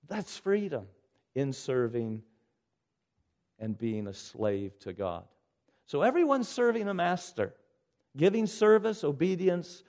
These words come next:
loyalty to someone or something. Back to our text then in First Thessalonians. You turn to God from idols to serve the living and true God. I want us to think of the sheer privilege of it tonight.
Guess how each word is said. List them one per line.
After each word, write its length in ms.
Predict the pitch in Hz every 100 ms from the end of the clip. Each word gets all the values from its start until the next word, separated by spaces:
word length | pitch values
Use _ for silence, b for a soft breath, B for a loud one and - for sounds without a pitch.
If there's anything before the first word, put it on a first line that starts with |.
| b
loyalty 640 | 120 151 170 175 165 156 151
to 120 | 123
someone 460 | - 147 147 139 131
or 80 |
something. 480 | 123 127 123 120 98 98 b b b _
Back 240 | 131 180 -
to 120 | 175
our 100 | 165
text 400 | 165 156 151 -
then 180 | 120 120
in 100 | 117
First 300 | 135 123 -
Thessalonians. 680 | 120 - 127 135 113 101 b b b
You 260 | 117 202
turn 420 | 214 - 196 185 160 -
to 200 | 220 214
God 420 | 175 147 143 139 - _
from 260 | 185 185
idols 480 | 180 214 170 143 135 b b _
to 140 | 175
serve 680 | 160 - - 247 285 147 127
the 120 | 143
living 540 | 143 196 147 135 127 139
and 200 | 131 139
true 260 | - 170 156
God. 440 | 156 165 131 104 - _ _ _ _ _ _ _ _
I 80 | -
want 200 | 139 196
us 100 | 208
to 120 | -
think 280 | 190 190 175
of 100 | 147
the 80 | 139
sheer 280 | - 156 151
privilege 520 | - 156 147 131 113
of 180 | 120 110
it 120 | -
tonight. 460 | - 113 110 107